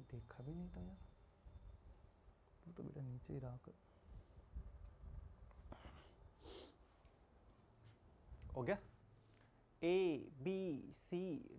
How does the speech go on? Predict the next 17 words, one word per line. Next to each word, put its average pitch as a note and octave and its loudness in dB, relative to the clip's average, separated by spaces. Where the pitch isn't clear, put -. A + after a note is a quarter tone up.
D, G#3+ 6
which F3 4
one G3 8
is F#3 2
the E3+ 4
correct? - 0
Sir, - 0
A D#3+ 6
for C#3+ 4
apple, D#3 -2
B C3 0
for C3 -2
boy, C#3 -2
C C#3 -2
for C3 -6
cat, C#3 -2
D C#3+ 0